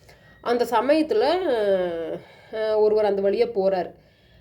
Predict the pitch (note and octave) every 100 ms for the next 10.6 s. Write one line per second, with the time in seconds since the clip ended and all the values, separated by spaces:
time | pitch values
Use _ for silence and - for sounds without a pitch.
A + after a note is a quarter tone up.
0 | _ _ - A3+ A#3 C4+ C4+ G#3+ G#3 G3+
1 | G3+ A#3+ A#3+ G#3+ G#3+ G3 F#3+ F#3+ E3+ F#3+
2 | F#3+ G3 G3 G3+ G3+ F#3 F3+ F3+ F3 F3+
3 | F3+ F#3 F3+ F3 F3+ F3+ F3+ E3+ E3 E3
4 | G3 F4 F#4+ - G3 G3+ G3 F3+ G#3+ A#3+
5 | F3+ G3 G#3+ G#3+ G3 - - - - G#3+
6 | G#3+ F#3+ F#3+ - G3 G3 F#3+ F#3+ F#3 F#3
7 | A3+ G3 - F#3 G#3 G3 G3 G3 G3 F3+
8 | F3+ F3+ F3+ G#3 F#3 G3 F#3+ F#3+ F#3+ G3+
9 | G3 A#3+ D#3+ F3+ F#3+ G#3 F#3 G3 G#3 A#3+
10 | F3 - - F3 F3+